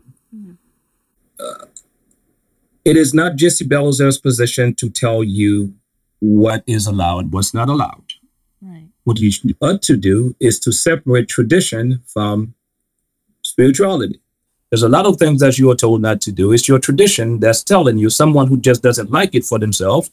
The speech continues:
Speaker 1: Mm-hmm.
Speaker 2: and they feel like they shouldn't impose that on everybody else. Whereas when you actually consult the, the spiritual book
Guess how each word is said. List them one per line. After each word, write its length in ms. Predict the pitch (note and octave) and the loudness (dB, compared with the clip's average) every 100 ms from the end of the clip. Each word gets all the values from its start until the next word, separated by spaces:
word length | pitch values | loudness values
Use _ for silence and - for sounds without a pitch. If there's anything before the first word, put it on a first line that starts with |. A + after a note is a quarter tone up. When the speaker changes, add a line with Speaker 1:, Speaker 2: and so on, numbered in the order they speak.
| _ | _
Speaker 1:
Mm-hmm. 120 | G#3 E3 | -14 -2
Speaker 2:
and 140 | A2 | 2
they 120 | A#2+ C#3+ | 4 4
feel 240 | D3 C3+ | 4 2
like 200 | B2 B2 | 4 2
they 120 | C3 | 4
shouldn't 400 | B2+ B2+ B2+ B2 | 2 2 2 2
impose 400 | B2+ A2 E3 E3 B2+ | -2 0 2 2 2
that 180 | B2+ A#2 | 0 4
on 180 | B2+ | 2
everybody 540 | A2 G#2+ A2 G#2+ A2+ B2 | 2 -2 0 0 -2 0
else. 420 | F3+ - - - _ _ _ _ | 0 -2 -8 -8 _ _ _ _
Whereas 500 | - D3+ B2+ B2+ C3+ B2 | 2 4 4 2 -2 -2
when 160 | B2 | -2
you 160 | B2 C3 | 2 0
actually 400 | F3 - D3 C3+ | 0 -2 0 0
consult 540 | C3+ A#2+ - A2+ A2 - | 2 -2 0 -4 -4 -4
the, 400 | A2+ A2 G#2+ - | 0 0 0 -4
the 160 | G#2+ A2 | -2 -2
spiritual 560 | - - G#3 F#3+ C#3 A#2+ | -2 0 2 2 2 0
book 300 | G2+ G#2+ | 0 -2